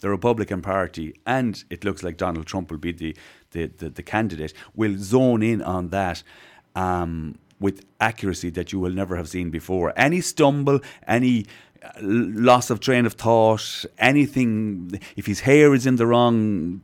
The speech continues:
configuration, talking about that for Biden, no matter what it is, if he looks in any way aged or old or not really able, I think he has actually even admitted himself, he doesn't particularly want to do this, but it's a sad indictment of the Democratic Party that they've produced. No, it, they haven't started their,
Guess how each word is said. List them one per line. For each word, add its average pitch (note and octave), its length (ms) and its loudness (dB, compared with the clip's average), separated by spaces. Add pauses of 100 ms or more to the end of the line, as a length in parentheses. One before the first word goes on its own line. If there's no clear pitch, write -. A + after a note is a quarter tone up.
(100)
configuration, A#2 1120 4
talking A2 200 0
about G#2+ 180 -2
that A2+ 200 4
for G2+ 100 -6
Biden, G#2+ 420 4 (220)
no A#2 80 -4
matter B2 180 4
what D3 300 4
it A2+ 140 0
is, G#2+ 180 2
if G2 120 -6
he A2+ 80 0
looks A2+ 220 0
in A2+ 100 -2
any C#3 200 4
way A#2 280 2
aged G#2 680 -2
or G2 160 0
old F#2+ 460 0
or F2 120 -2
not F#2+ 220 -2
really G2+ 260 0
able, G2 140 0 (100)
I D#3+ 60 -4
think A3 180 -4
he A#3 60 -4
has F#3+ 100 -4
actually F3 200 -6
even A#2+ 260 -8
admitted A2 320 -8
himself, G2+ 280 -6 (220)
he - 60 -10
doesn't A#3 180 -6
particularly D#3+ 420 -4
want C3 300 0 (120)
to G#2 200 0 (380)
do A#2 260 4
this, F2+ 240 -2
but - 180 -2 (720)
it's - 140 -4
a F#3 80 6
sad C#4 480 -2
indictment A2+ 520 2
of F2+ 100 -2
the F2+ 60 -8
Democratic F#2+ 540 -2
Party G2+ 280 -2
that E2 140 -10
they've F#2 160 -10
produced. G2+ 460 -2
No, F3+ 180 8
it, D#3 200 2
they E3 120 8
haven't F#3 180 6
started E3+ 340 -2
their, F3 180 0